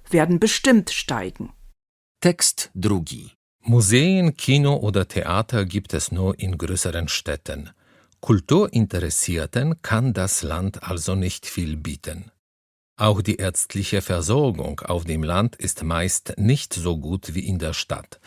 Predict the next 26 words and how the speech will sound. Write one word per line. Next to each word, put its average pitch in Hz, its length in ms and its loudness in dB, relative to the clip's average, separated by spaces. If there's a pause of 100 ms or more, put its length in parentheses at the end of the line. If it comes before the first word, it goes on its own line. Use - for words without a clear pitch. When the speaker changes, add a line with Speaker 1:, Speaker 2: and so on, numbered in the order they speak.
(280)
Speaker 3:
Ein 110 220 4
Aspekt, - 600 -4
der 73 140 -2
vor - 320 -6
allem 87 240 -2
im 104 240 -2
Alter 139 460 0
immer 76 340 -4
wichtiger 73 560 -6
wird. - 400 -14 (560)
In 120 220 8
den 98 260 4
ländlichen 107 640 4
Gebieten 82 560 0
ist 101 280 -2
das 85 160 -2
Fehlen 95 400 0
von 95 200 -2
schnellem 92 440 -2
Internet 80 680 2 (240)
auch 156 300 2
ein 78 260 -4
großer 73 400 -4
Nachteil. 71 600 -10 (640)
Speaker 2:
Tekst - 480 0 (120)
trzeci. - 520 0